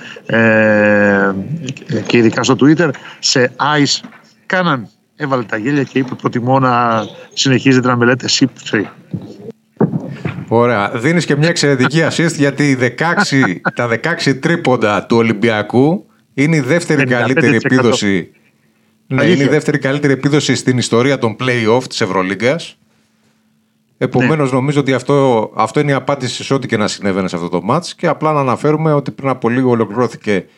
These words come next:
Speaker 2: και ο δεύτερος ημιτελικός του Eurocup. Στον τελικό Gran Canaria εναντίον Turk Telecom,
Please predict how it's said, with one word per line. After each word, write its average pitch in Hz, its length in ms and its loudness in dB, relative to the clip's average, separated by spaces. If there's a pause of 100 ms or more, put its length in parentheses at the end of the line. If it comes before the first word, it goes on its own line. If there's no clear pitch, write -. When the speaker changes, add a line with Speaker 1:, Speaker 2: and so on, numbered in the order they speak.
(240)
Speaker 2:
και - 80 -4
ο 107 60 2
δεύτερος 104 400 -2
ημιτελικός 98 500 -2
του 92 160 -4
Eurocup. 143 360 0 (260)
Στον 127 180 -10
τελικό 120 420 -2
Gran 135 200 -2
Canaria 123 300 -2
εναντίον 113 560 -2
Turk 120 200 -4 (160)
Telecom, 139 400 0